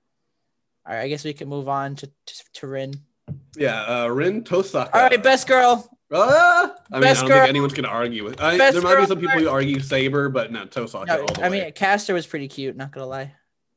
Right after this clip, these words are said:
Speaker 2: Okay.
Speaker 1: What she was? Oh, I'm sorry. I have good taste, Falcon.
Speaker 2: All right. Uh, why don't you tell us about Tosaka?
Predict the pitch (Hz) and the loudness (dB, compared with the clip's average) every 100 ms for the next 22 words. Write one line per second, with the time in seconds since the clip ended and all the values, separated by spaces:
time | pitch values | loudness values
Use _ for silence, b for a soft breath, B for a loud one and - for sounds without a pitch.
0 | _ _ _ _ _ b b b b _ | _ _ _ _ _ b b b b _
1 | _ _ 123 110 98 - - _ b b | _ _ -10 -8 -10 -12 -14 _ b b
2 | 190 277 311 349 349 381 427 415 311 220 | 2 2 4 4 8 8 8 8 6 4
3 | 185 226 285 269 339 - - 240 190 190 | 0 0 4 4 2 0 -8 -2 0 0
4 | 180 175 170 156 170 160 - 160 151 151 | -2 -2 -4 -6 -10 -10 -12 -12 -12 -12
5 | - - _ - - _ 185 226 _ _ | -18 -20 _ -20 -20 _ -20 -20 _ _
6 | b b b 131 127 120 110 117 120 117 | b b b -6 -2 -2 -4 -4 -2 -2
7 | 117 135 135 135 143 127 135 127 117 - | -2 -2 -2 -2 -2 -2 -4 -4 -4 -6
8 | 131 117 101 92 92 | -6 -6 -8 -10 -14